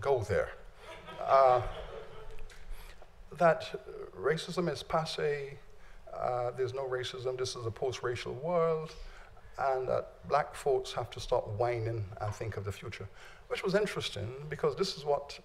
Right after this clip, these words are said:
Prime Minister Cameron told the Jamaican Parliament. "Let's get, let's get over it." Okay. So the position then was, um,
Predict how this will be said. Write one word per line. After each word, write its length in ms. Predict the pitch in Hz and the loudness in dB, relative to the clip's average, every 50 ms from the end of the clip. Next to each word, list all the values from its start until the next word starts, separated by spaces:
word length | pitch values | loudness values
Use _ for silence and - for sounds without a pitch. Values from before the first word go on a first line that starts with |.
| - - | -16 -4
Prime 180 | - 147 135 131 | -2 0 0 0
Minister 280 | 131 135 131 - - | 0 -4 -4 -4 -6
Cameron 460 | 127 - - 180 180 147 120 120 123 123 | -2 2 2 2 2 2 -2 -4 -4 -4
told 280 | - - 151 143 135 | -2 -2 -2 0 0
the 60 | 131 | -2
Jamaican 380 | 120 127 127 135 135 - 131 127 | -2 -2 -2 -4 -4 -6 -6 -4
Parliament. 560 | - - 196 196 160 113 95 101 - - - - - - - - - - - - - - - | 2 4 4 4 4 2 0 -4 -6 -8 -12 -16 -16 -16 -16 -16 -16 -14 -14 -14 -4 4 8
"Let's 140 | 233 - - | 8 8 10
get, 260 | - - - 135 - | 10 10 10 10 10
let's 140 | - 170 170 | 10 10 12
get 160 | - 156 - | 12 12 12
over 260 | 160 151 139 - 113 - | 12 10 8 8 4 0
it." 180 | - - - - - - - - - - - - - | 0 -2 -8 -10 -12 -12 -12 -12 -12 -10 -6 4 6
Okay. 240 | - 190 190 - - - - - - - - - - - - - - - - - - - - | 6 8 8 6 2 0 -4 -8 -10 -12 -12 -12 -14 -14 -12 -10 -10 -8 -6 -6 -8 -6 6
So 320 | - - 240 226 208 - - - - - - - - | 10 12 12 12 12 8 4 -2 -10 -14 -14 0 2
the 80 | 185 202 | 4 6
position 420 | - 226 220 277 302 - - 302 254 | 8 8 8 8 6 2 0 0 6
then 220 | 180 185 170 170 165 | 8 8 8 10 8
was, 360 | 143 139 139 139 - - - - - - - - - - - - - - - | 6 6 6 4 -2 -8 -10 -12 -14 -16 -16 -16 -16 -16 -14 -14 -12 0 6
um, 320 | 160 170 165 165 160 156 | 8 8 8 8 6 2